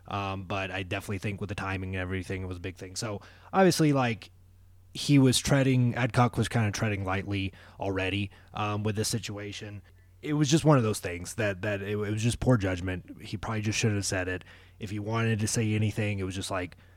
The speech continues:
"Thankful to be back, ready to get after it," right? Just leave it at that. Um, unfortunately, that wasn't the case. Obviously, <clears throat> those, uh, screenshots of, of, uh, those, uh, social media posts s-, start circulating, and then we find out on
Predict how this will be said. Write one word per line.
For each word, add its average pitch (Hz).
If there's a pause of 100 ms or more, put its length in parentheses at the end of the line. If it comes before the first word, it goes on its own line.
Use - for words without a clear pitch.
(140)
"Thankful 104
to 98
be 92
back, 113 (360)
ready 95
to 90
get 98
after 98
it," 92 (160)
right? 110
Just 101
leave 98
it 87
at 90
that. 87 (280)
Um, 104
unfortunately, 135
that 123
wasn't 120
the 110
case. 104
Obviously, 107 (160)
<clears throat> -
those, 123
uh, 101
screenshots 110
of, 95 (160)
of, 104
uh, 98
those, 98
uh, 98
social 110
media 104
posts 101 (840)
s-, - (160)
start 113
circulating, 110
and 110
then 104
we 104
find 101
out 95
on 95